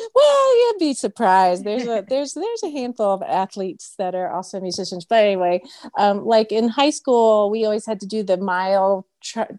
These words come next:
Speaker 1: track test. I was always the last one to finish. People had to come out and try and get me to, <laughs> you know, beat the clock, <laughs> whatever it was
Speaker 2: <laughs>
Speaker 1: that I was supposed to do. Um,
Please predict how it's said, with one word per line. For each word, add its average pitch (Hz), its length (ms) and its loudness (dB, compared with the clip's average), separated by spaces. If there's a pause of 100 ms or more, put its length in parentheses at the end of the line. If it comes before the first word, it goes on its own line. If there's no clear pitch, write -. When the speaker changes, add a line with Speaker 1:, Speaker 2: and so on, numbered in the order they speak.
(140)
Speaker 1:
track 202 480 0
test. 214 420 0
I 208 80 2
was 214 160 -2
always 226 240 0
the 214 80 -2
last 180 380 2
one 170 300 -4
to 180 100 -12
finish. 165 500 -8
People 202 320 -6
had 185 160 -2
to 190 220 0 (460)
come 233 180 0
out 196 200 2
and 196 80 -6
try 190 240 4
and 202 120 0
get 196 160 2
me 196 120 0
to, 202 100 -2 (160)
<laughs> 240 160 -6
you 233 100 0
know, 202 200 4
beat 214 260 -2
the 220 80 -2
clock, 269 520 4
<laughs> - 40 -20
whatever 240 420 4
it 220 80 0
was 254 140 0
Speaker 2:
<laughs> 262 540 -2
Speaker 1:
that 214 100 2
I 208 100 6
was 240 120 2
supposed 311 300 0
to 240 140 -10
do. 302 340 2 (420)
Um, 214 500 4